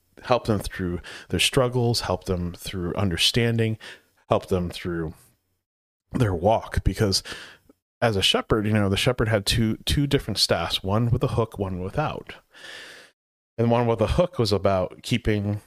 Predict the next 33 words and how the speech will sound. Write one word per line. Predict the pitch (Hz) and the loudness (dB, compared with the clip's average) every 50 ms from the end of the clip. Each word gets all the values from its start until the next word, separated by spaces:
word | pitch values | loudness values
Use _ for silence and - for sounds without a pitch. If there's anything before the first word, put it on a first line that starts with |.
| - - | -12 -6
the | 110 | -4
sheep | - - 104 92 - | -2 -2 -2 0 0
in | 113 | 2
line, | 131 160 180 151 107 92 87 - - _ _ _ _ _ _ _ _ _ _ _ _ _ _ _ _ _ _ _ _ _ _ _ _ - - 101 | 2 2 2 2 2 0 -2 -4 -10 _ _ _ _ _ _ _ _ _ _ _ _ _ _ _ _ _ _ _ _ _ _ _ _ -20 -6 -2
making | 113 110 104 - 117 107 | 0 0 2 2 0 0
sure | - - 110 104 101 101 98 95 92 85 - - | 2 2 2 2 2 2 2 2 0 -2 -4 -4
they're | 113 107 98 95 95 | 0 0 2 2 2
walking | 85 95 104 98 - - 107 101 98 | 2 2 0 0 0 0 0 0 2
where | 98 98 | 2 0
they're | 95 | 2
supposed | - - 117 151 190 190 - - - | 0 2 2 2 2 2 0 -2 -2
to | 110 | -2
be | 95 98 85 | -2 -2 -2
doing, | 85 80 - - - | -2 -4 -6 -8 -10
you | - 87 104 | -8 -6 -4
know, | 98 85 | -2 -2
walking, | 80 87 85 78 - - - - 87 98 - - - - | -2 -2 -4 -4 -8 -10 -10 -8 -8 -8 -8 -10 -4 -2
doing | 110 107 104 107 113 117 120 110 | 0 2 2 2 2 0 0 0
what | 117 117 - | -2 0 0
they're | 143 131 | 0 0
supposed | - - 160 - - - - 196 190 - - - | 2 0 0 -2 -2 -2 0 0 0 0 0 0
to | 117 | 0
be | 98 90 85 | 0 0 -2
doing. | - - 50 50 - - - _ - - - - _ _ _ _ _ - | -4 -4 -8 -8 -10 -12 -12 _ -20 -20 -20 -20 _ _ _ _ _ -4
The | 95 101 | 0 0
other | 143 190 185 135 | 2 2 2 0
one | 95 90 87 95 98 90 | 0 0 -2 -2 0 0
was | 104 104 98 101 | 0 0 0 0
used | 101 101 92 - - | 0 0 0 -2 -2
as | - - 92 87 | -2 -2 -2 -2
a | 98 95 | -2 -4
defensive | 101 98 - - 185 180 - - - - | -4 -4 -4 -2 -2 -2 -4 -4 -6 -4
stick | - - - - - - - - | -6 -6 -6 -8 -12 -16 -18 -20